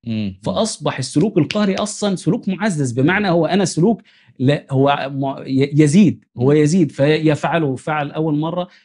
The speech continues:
Speaker 2: آه، توضأ مرة،
Speaker 1: مم.
Speaker 2: المرة الثانية مرتين،
Speaker 1: مم.
Speaker 2: ثلاثة، أربعة، خمسة،
Speaker 1: إلى أن
Speaker 2: ستة،
Speaker 1: وصل إلى
Speaker 2: إلى
Speaker 1: عدد لا
Speaker 2: أن
Speaker 1: نهائي.
Speaker 2: لا نهائي ومدد لا نهائية، اللي
Speaker 1: مم.
Speaker 2: إحنا، اللي إحنا بنتكلم عليه إنه أصبح إدمان سلوكي.
Speaker 1: كان عندنا
Speaker 2: هو
Speaker 1: أحد
Speaker 2: أصبح
Speaker 1: الز-،
Speaker 2: مدمن لسلوك
Speaker 1: آه.
Speaker 2: القهر.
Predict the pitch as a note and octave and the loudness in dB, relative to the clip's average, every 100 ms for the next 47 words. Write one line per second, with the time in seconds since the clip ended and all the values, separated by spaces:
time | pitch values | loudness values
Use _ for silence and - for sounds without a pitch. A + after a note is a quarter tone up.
0 | _ - - D3+ E3 B2 A2 G2+ - - | _ -12 -2 2 2 2 -4 -6 -10 -14
1 | G#2 F#2 C3 E3 D#3+ C#3 C#3 C3+ D3+ C#3 | -12 -2 2 2 2 -2 -2 -2 0 -2
2 | A#2 G#2+ B2 E3+ - - G#2 G2+ B2 C3+ | -4 -4 -4 -6 -6 -14 -8 -4 -2 -4
3 | - - - C3+ C3 C3 - - - B2+ | -8 -16 -10 -8 -8 -10 -12 -14 -8 -8
4 | C#3 - G2 - B2+ C3+ B2 C#3 C#3 A2+ | -8 -12 -14 -2 0 2 2 0 -2 0
5 | A2+ C3+ G#3 F#3+ - - - - A2+ F2+ | 2 4 4 4 2 2 4 4 2 -2
6 | F2 C3+ D#3+ G3 G#3 F3+ G3 G#3+ G#3+ G#3 | -2 2 2 2 4 4 4 2 -4 -4
7 | F3 D#3+ F#3+ G3+ G3 E3 E3 F#3 G3+ E3 | -2 0 0 0 0 -2 -4 -2 0 0
8 | C#3 D#3 B2+ B2 D#3+ F#3 E3+ D3 F3 F3+ | 0 2 2 2 -2 -2 -2 -2 -2 -2
9 | E3+ D3 F#3 F3 D3+ F#3+ E3 D#3+ F3 G3 | -4 -2 -2 -2 -2 -2 0 0 0 -4
10 | D#3+ C3 E3 D3 F#3 - D3+ C3 - A2 | -8 -8 -4 0 0 2 0 0 -6 -6
11 | A2 G2+ G2+ C3+ C#3+ F#3 G3+ F3 - F3 | -4 -2 -2 4 4 4 0 0 2 2
12 | A3+ A3+ D4+ C#4 D#3+ E3+ E3 D3 G#2+ | 4 4 4 0 0 -2 -2 -2 -4